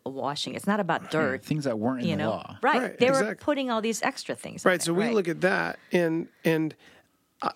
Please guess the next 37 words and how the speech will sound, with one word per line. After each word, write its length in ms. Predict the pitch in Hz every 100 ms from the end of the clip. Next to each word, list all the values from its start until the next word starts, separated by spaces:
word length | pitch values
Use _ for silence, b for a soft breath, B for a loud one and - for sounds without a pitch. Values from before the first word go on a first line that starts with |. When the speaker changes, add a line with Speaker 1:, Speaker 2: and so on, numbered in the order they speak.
| -
Speaker 3:
I 100 | 170
don't 140 | 180 196
think 160 | 185
it's 120 | 170 139
necessarily 520 | 160 143 - 165 151
an 80 | 151
obvious, 760 | - 151 160 160 143 - - b b b b _ _ _ _
um, 380 | 156 156 - 165 - _
you 140 | - 156
know, 100 | 156
one-to-one 500 | 147 156 156 147 147
comparison 680 | 156 143 165 160 151 147 202 - _ -
to 520 | - 160 151 175 196 -
what 220 | 208 160
our 140 | 156 170
culture 360 | 170 160 - 170
is 120 | 139
today, 180 | 165 165
but 140 | -
I 60 | 151
really 220 | 156 180
think 180 | - 175
there's 140 | 151
a 60 | 151
lot 140 | 147
of 80 | 135
similarities 640 | - 156 147 151 185 160
because 540 | 135 156 - 160 147 - B B B B B - -
m-, 180 | 226 208
maybe 420 | 180 190 202 190
our 200 | - 160
culture 500 | 156 170 165 180 156
isn't 380 | 170 151 156 -
putting 520 | - 160 156 151 156 - _ -
religious 580 | 147 139 165 170 175 -
or 100 | 143
ceremonial 840 | - 160 151 143 156 160 151 143